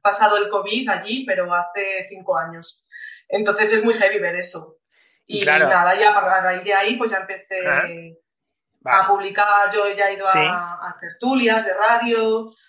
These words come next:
Speaker 1: a escribir sobre viajes, pues a meterme un poquillo en el tema del periodismo de los viajes y a aprender un montón. Yo creo que lo bueno del periodismo, como está siempre en pleno apre-, eh, aprendizaje, pues es una pasada.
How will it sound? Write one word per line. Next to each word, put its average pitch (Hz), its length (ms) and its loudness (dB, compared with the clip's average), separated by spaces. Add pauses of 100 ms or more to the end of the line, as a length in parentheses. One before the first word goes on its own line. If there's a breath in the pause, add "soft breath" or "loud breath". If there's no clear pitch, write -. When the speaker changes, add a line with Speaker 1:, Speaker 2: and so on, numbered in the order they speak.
(160 loud breath)
Speaker 1:
a 185 340 2
escribir 190 680 -12
sobre 175 640 -6
viajes, 226 1000 -2 (340)
pues 196 180 -8
a 202 40 2
meterme 202 340 0
un 226 80 0
poquillo 220 360 0
en 226 80 0
el 196 140 -2
tema 196 240 -4
del 202 140 -6
periodismo 185 540 -12
de 185 100 -8
los 165 420 -14
viajes 165 580 -12
y 196 80 -6
a 180 60 2
aprender 180 320 -2
un 180 80 -8
montón. 170 320 -10
Yo 165 80 -12
creo 180 180 -12
que 175 300 -14
lo 180 120 -12
bueno 185 200 -6
del 190 100 -8
periodismo, 190 420 -10
como 165 180 -14
está 170 180 -14
siempre 180 560 -10
en 175 220 -14
pleno 170 500 -10
apre-, 165 340 -12
eh, 165 140 -14
aprendizaje, 165 640 -16
pues - 340 -18
es - 100 -20
una 156 140 -8
pasada. 143 400 -12